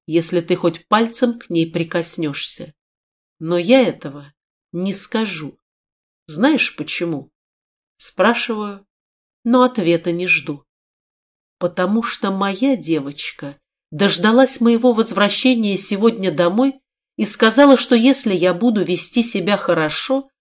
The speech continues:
то она поможет завоевать твою мать». Я подаюсь вперед, чтобы наши лица были ближе,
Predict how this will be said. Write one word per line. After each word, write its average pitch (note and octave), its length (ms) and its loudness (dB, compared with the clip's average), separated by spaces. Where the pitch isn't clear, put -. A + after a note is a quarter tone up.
то F#3 140 6
она A3 260 4
поможет D#3+ 680 -4
завоевать F3 840 0
твою G#3 400 -4
мать». E3 520 -8
Я E3+ 100 -2
подаюсь E3+ 460 0
вперед, A3+ 480 0
чтобы F3+ 340 0
наши A3 360 0
лица G#3+ 360 -2
были G#3+ 260 2
ближе, E3 680 -2